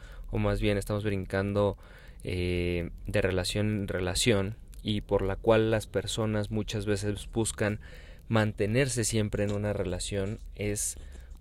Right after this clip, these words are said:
por la falta de alguna figura, eh, que sea representativa en su vida.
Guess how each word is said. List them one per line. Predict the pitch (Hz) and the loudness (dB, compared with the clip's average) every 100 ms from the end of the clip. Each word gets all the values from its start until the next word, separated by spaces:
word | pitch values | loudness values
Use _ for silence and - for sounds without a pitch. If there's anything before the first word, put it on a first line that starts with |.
| - | 4
por | 117 117 - - - | 6 6 4 -6 -8
la | 110 110 | -2 -2
falta | - 127 120 117 123 | 0 0 0 4 4
de | 120 104 | 4 4
alguna | 101 113 113 117 | 2 0 0 0
figura, | - 101 104 113 107 101 127 - - - | -2 -4 -2 0 2 2 0 -8 -14 -10
eh, | 98 95 92 90 - | -8 -6 -6 -6 -8
que | 98 | -8
sea | - 117 113 | -2 0 2
representativa | 120 - 104 - 95 90 92 - 101 95 | 2 0 -2 -2 -4 -6 -8 -4 -2 -2
en | 95 | -4
su | - | -6
vida. | - 50 50 | -8 -8 -10